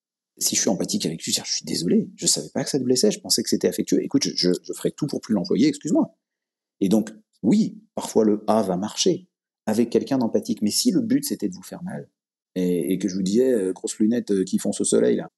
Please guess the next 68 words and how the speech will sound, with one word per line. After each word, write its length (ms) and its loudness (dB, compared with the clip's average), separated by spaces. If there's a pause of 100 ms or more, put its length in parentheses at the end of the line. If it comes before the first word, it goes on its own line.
et 100 -6
que 120 2
je 60 2
vous 80 2
dis, « 140 0
Mais, 160 0
mais 100 2
enfin, 220 -2
c'est 160 -2
pas 80 -10
sympa 240 -2
de 40 -6
te 80 -4
moquer 240 -2
de 60 -6
mes 100 -4
lunettes, 300 -4
et 80 2
puis 140 -6
moi, 100 4
ça 120 0
me 40 -2
fait 120 0
mal 140 2
aux 60 4
yeux, 160 0
les, 140 4
les 100 2
rayons 200 0
du 120 0
soleil, 300 2
alors 180 -4
je », « 100 -8 (1080)
Ah 120 2
ouais, 100 6
ça 100 0
fait, 160 -2 (160)
ça 140 0
te 60 -8
fait 80 2
mal 160 4
aux 80 6
yeux, 160 0
t'es 80 0
une 80 0
petite 160 -8
nature, 400 2
hein. » 160 -4
Et 200 2
hop, 300 2
on 100 2
est 80 0
parti. 340 -4 (140)
Si 200 0
mon 100 4
but 280 0
c'était 220 2
de 60 -4
faire 160 -2
mal, 220 -2 (260)
A 120 0
B 100 4
C 180 2
D 120 4
E 100 4
m'indique, « 480 0 (580)
T'as 80 4
gagné », 400 2